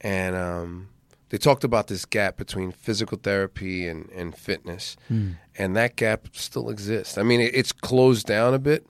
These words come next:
Speaker 2: Hmm.
Speaker 1: but, um, and I really think it's, it's the therapists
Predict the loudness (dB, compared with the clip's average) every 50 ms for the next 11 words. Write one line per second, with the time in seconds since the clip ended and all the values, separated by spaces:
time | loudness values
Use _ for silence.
0 | _ _ -6 -4 -4 -2 -4 -4 -6 -10 -12 -16 _ _ _ 0 2 2 2 2
1 | 2 2 2 2 0 0 -2 -4 -10 -16 -20 _ _ _ _ _ _ 2 4 6
2 | 6 6 6 6 6 8 8 6 6 6 4 4 4 4 2 0 0 -4 -6 -6
3 | -8 -10 -8 -6 -6 -6 -6 -2 0 2 4 4 2 2 -2 -4 -4 -4 -4 -4
4 | -6